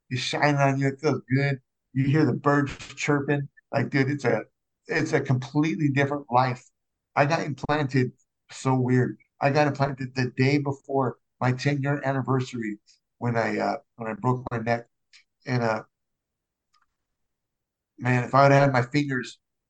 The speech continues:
you know, maybe not at that moment, but many years before that, if I had the ability to squeeze a trigger, dude,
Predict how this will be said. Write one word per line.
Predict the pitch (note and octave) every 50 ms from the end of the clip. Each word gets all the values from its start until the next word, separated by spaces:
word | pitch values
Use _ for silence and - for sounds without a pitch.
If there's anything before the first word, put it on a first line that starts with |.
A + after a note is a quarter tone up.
| _
you | - A#2+
know, | A#2 A2+ A2+ A2+ A2+ A#2 - _ _ _ _ _
maybe | C#3+ D3 D3 D3+ D#3
not | C3 C3+ C3 C3+ C3+ - _ _ _ _ -
at | C#3 B2+ B2+
that | C#3 C3 B2 A#2+
moment, | C3 C#3+ C#3+ C3+ B2 A#2+ A2+ - -
but | A2 G#2 G2 G2 _ _ _ _ _ _ _ _ _ _ _
many | - A2+ C#3 D#3 D#3+ D3+
years | C#3+ D3 D3+ C#3 B2
before | B2+ A#2+ - C3 D3+ D3 C3+
that, | A2+ A2 A2+ A2 - _ _ _ _ _ _ _ _ _ _ _ _ _ _ _
if | C#3 B2+ - B2+
I | B2+ C#3
had | D3 C#3 C3 C#3 D3 C#3+ C#3 B2
the | C3+ B2+
ability | A2 - - C#3+ D3+ D3 C3+ C3+ B2+ A2+ _ _ _ _ _ _
to | _ -
squeeze | - - - - D3 D3 C#3 B2
a | B2
trigger, | A#2+ - C#3+ D3 D3+ D#3 E3 D#3+ D#3 - _ _ _ _ _ _ _ _
dude, | - C#3 C#3+ C#3 C3 B2 - -